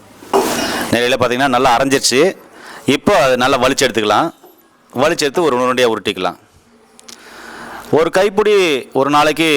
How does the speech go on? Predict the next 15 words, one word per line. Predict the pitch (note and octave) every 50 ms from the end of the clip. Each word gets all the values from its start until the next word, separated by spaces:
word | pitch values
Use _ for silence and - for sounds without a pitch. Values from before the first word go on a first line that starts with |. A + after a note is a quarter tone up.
| C3 B2 A#2 A2 G2 - _ _ - -
சாப்பிட்டோம்னா | - B2+ B2 A#2 B2 A#2+ B2 B2 - - A#2
போதும். | A#2 G#2+ G2+ G2 - - - - G2+
அதாவது | A2 A#2 B2 B2+ B2+ D#3+ F#3 F3 - - B2
உதிரப்போக்கு | B2+ C3+ C#3+ D#3 C3+ - C#3 C3 A2+ - - C#3+ D#3 E3 D#3+ - _ _ _ _ - - - - - - - - - G#2+ A2+
ஆன, | A#2 A2+ A2 - - -
பீரியட்ஸ் | - D3 D#3 D3+ C3 - C#3+ C3+ C3
ஆன | C3 D3+ F3 G3+ - - _ _ _ _ _ _ _ _ - -
முதல் | A#2 A#2 A#2+ C3 C3+ C3+
நாள், | C#3+ D#3+ E3 B2+ A2
இரண்டாவது | A2+ A#2 A#2+ B2 A#2+ A#2+ A#2+
நாள் | A#2 A#2
விட்டுட்டு, | G#2+ G2 G#2+ G#2+ - A2 A#2 D3+ F#3+ G3+ - _ _ _ _ - A2
இப்போ | - - B2
நான் | A#2 A#2+ C3 C3
சொல்ற | - C#3+ C3+ C#3+